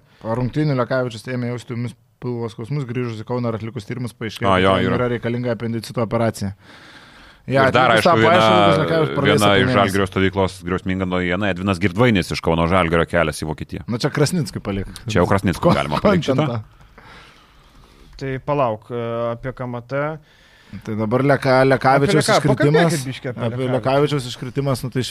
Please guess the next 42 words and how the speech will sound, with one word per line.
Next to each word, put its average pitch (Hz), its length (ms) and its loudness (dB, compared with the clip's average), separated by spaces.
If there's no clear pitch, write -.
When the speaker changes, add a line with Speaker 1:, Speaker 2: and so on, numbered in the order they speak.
Speaker 1:
vis 135 180 -2
Žalgiris 113 400 -2
stumia 120 240 -2
link 117 160 -2
to 120 140 -2
nulis 120 260 0
penkių 113 320 -4
artim-, 120 240 -8
nu, 180 200 2
okei. 123 380 2
Labai 120 320 2
reikia 139 180 2
suvirškinti, 143 460 -4
Lekavičius 135 420 -2
dabar 123 300 -2
didelio 131 320 2
vaidmens 120 400 -2
kaip 120 160 -4
ir 123 160 -4
neturėjo. 117 480 2
Žaisdavo 120 340 -2
jis 110 80 -4
ten 117 140 -4
po 113 80 -6
tas 117 180 -4
kelias 117 240 -6
minutės, 117 220 -6
bet 113 160 -4
bet 113 160 -6
kokiu 123 240 0
atveju 131 320 -2
tau 92 140 -8
reikia 131 260 -4
dar 117 220 -2
vieno 92 180 -6
žmogaus 98 540 -4
perimetre. 95 540 -6
Ta - 80 -16
prasme, 107 300 -6
net 123 160 0
L 127 100 4
K 127 140 2